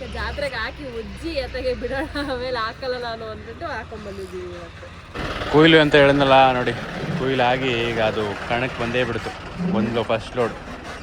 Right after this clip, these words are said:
Speaker 2: ಅಯ್ಯೋ, ಇವತ್ತಿನ ಫಸ್ಟ್ ಲೋಡ್ ಬರ್ತಾ ಇದೆ ಇದು.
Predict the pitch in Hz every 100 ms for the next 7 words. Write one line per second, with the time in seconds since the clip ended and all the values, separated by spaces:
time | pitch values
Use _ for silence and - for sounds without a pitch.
0 | - - - - - - - 160 156 123
1 | - - - 113 117 123 120 113 110 120
2 | 117 107 98 107 104 98